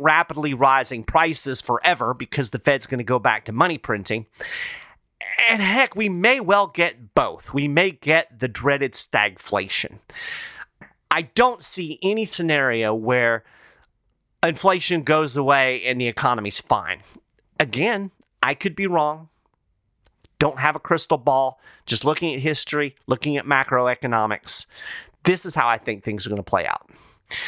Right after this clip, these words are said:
So here's what I'm doing. I'm trying to get my house in order. I want to be ready, whether the economy collapses or whether the, uh,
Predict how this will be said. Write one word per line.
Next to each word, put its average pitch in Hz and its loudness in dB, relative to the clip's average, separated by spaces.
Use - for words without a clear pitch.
So 185 4
here's 247 2
what 196 2
I'm 151 0
doing. 101 -4
I'm 226 -2
trying 214 2
to 170 -4
get 131 -2
my 120 2
house 120 0
in 107 -4
order. 95 -2
I 165 0
want 170 -2
to 160 -6
be 131 -4
ready, 95 -2
whether 120 0
the 110 -8
economy 151 0
collapses 160 0
or 127 0
whether 120 0
the, 107 -2
uh, 76 0